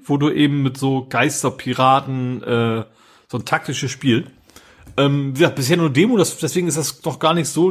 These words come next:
also will ich noch gar nicht so viel von erzählen. Erstens, dass es, außer dass es sehr viel Bock macht. Ich fand nur sehr interessant,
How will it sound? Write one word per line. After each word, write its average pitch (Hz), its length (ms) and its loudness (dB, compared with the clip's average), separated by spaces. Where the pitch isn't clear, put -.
also 127 220 -4
will 147 80 0
ich 143 100 -4
noch 151 100 -4
gar 143 120 2
nicht 135 120 2
so 180 120 -6
viel 180 120 0
von 127 160 -6
erzählen. 139 480 -2
Erstens, 147 260 -2
dass 127 100 -2
es, - 180 -8
außer 139 180 0
dass 131 100 -2
es 123 140 -8
sehr 139 200 2
viel 139 120 -2
Bock 160 300 -4
macht. 131 260 0
Ich 131 100 -6
fand 160 200 -2
nur 135 140 0
sehr 127 120 4
interessant, 143 540 -2